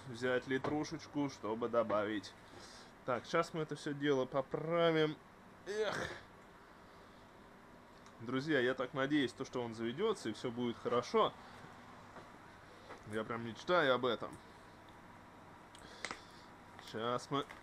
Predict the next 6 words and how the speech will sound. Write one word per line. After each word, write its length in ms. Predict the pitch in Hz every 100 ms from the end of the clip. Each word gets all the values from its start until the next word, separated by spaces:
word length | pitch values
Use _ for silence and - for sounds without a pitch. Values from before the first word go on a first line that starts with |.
| - -
попробуем. 920 | 131 131 127 135 131 127 127 131 131 - - - - - - - - - - - - - - - - - - - - - - - - - - - - - - - - - - - - -
Так, 180 | 135 107 -
чем 100 | 151
бы 100 | 156
нам 200 | 160 160
её... 240 | 151 147